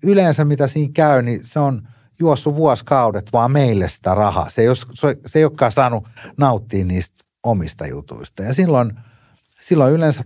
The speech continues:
tulee ihmiselle se ajatus, että "Hei, helvetti, kyllä mäkin tästä jotain itselleni otan."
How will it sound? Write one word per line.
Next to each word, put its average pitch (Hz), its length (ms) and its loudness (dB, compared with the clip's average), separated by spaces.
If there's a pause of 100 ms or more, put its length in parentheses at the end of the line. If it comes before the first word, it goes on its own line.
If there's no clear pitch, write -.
tulee 117 440 2
ihmiselle 101 540 -2
se - 140 -4
ajatus, 90 340 0
että - 140 -10
"Hei, 95 200 -4 (320)
helvetti, 98 420 -6
kyllä 98 180 -4
mäkin 90 260 -6
tästä 78 280 -14
jotain 80 320 -12
itselleni - 500 -16
otan." - 320 -18